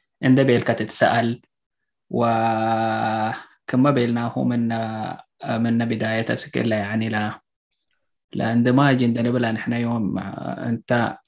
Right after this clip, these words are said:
لقدام سركم ما انصهار دي بمجتمع لفهم وكمسلو يكوني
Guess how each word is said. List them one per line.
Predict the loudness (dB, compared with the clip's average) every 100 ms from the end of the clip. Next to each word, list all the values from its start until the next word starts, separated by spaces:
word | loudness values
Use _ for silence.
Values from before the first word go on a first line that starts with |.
| _ _ _ _ _ _ -8
لقدام | -2 0 2 2 2
سركم | -2 -2 -2 0 2
ما | 2 2
انصهار | -2 0 0 4 4 2 -6 _ _ _
دي | -6 -4 -6 -8 _ 0
بمجتمع | 0 0 -2 -2 0 -2 -4
لفهم | -4 -2 0 0
وكمسلو | 0 0 0 2 2
يكوني | 2 2 0 2 2 0 -4